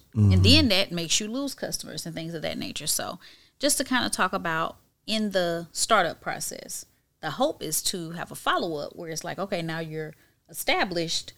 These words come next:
Speaker 1: Let's talk about what those next steps are. So the hope is that it will be a series of books. But this is just talking about the Side Hustler's Guide to Startup Success. So before you take that leap, let's consider these things. 'Cause some people might not have time for a side hustle.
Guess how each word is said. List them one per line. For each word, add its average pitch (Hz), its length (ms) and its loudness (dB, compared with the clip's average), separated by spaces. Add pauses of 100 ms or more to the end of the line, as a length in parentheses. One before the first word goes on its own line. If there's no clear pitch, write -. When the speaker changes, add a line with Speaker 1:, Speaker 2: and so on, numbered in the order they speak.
(120)
Speaker 1:
Let's 170 160 -4
talk 170 180 -4
about 156 260 -4
what 160 160 -6
those 160 240 -6
next - 240 -10
steps - 260 -10
are. - 140 -12
So - 140 -10
the - 80 -8
hope 285 300 -2
is 160 100 -2
that 151 160 -4
it 165 60 -10
will 160 100 -8
be 156 200 -12
a 147 100 -10
series 233 640 -4
of 123 120 -14
books. - 360 -20 (380)
But 165 160 -4
this 185 200 0
is - 60 -6
just - 160 -2
talking 147 260 -6
about 143 240 -8
the 160 60 -14
Side 147 280 -4
Hustler's 156 320 -4
Guide - 420 -6
to - 280 -6
Startup - 680 0
Success. - 480 -10
So 170 120 -8
before 151 360 -8
you 180 200 -10
take - 360 -10
that 170 200 -8
leap, 190 420 -10 (440)
let's 170 180 0
consider 160 480 -4
these 151 300 -8
things. - 320 -12
'Cause 175 140 -18
some 359 160 -8
people 330 240 -8
might 180 160 -10
not 143 100 -12
have 233 300 -12
time 147 240 -10
for - 160 -18
a - 40 -14
side - 280 -12
hustle. - 360 -14